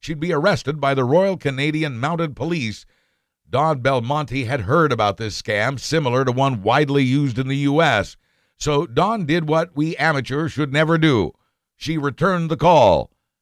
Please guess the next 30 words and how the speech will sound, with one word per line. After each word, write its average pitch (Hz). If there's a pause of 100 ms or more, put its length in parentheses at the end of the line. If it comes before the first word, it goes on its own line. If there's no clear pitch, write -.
(160)
but 120
gave 156
a 131
fake 175
name, 131
calling 143
herself 127
Marissa 127
Silvera. 139 (580)
The -
man 139
on 127
the 110
line 127
again 123
threatened 147
her, 95
saying 131
she 123
should 110
borrow 147
money 143
if 101
she 113
had 104
to 101
and 90
pawn 156
her 139
belongings, 120